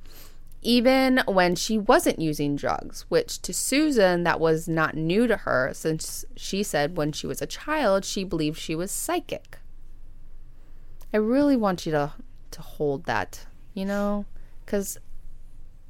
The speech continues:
this couple is known as witch killers, but she believed she was psychic.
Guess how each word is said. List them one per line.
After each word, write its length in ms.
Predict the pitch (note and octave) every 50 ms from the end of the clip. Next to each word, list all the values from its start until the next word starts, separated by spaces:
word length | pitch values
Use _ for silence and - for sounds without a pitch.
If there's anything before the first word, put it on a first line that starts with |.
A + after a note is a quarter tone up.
| - - A3 G#3+ - - - - -
this 280 | B3+ B3 - - - - - - -
couple 600 | - - - A#3+ A#3 A3+ - - D3 C#3 C#3+ D3
is 160 | D3 D#3 -
known 280 | D#3+ D#3+ D#3 D3+ D3+ D3
as 180 | C#3+ C#3 -
witch 320 | - D#3+ E3 D#3+ - - -
killers, 460 | - - C#3 C3+ - - - - -
but 120 | - D#3+ -
she 220 | - - - F#3+
believed 300 | E3 - - D3 C3+ - -
she 120 | - -
was 120 | - -
psychic. 800 | - - - - - C#3+ - - - - - - - - - -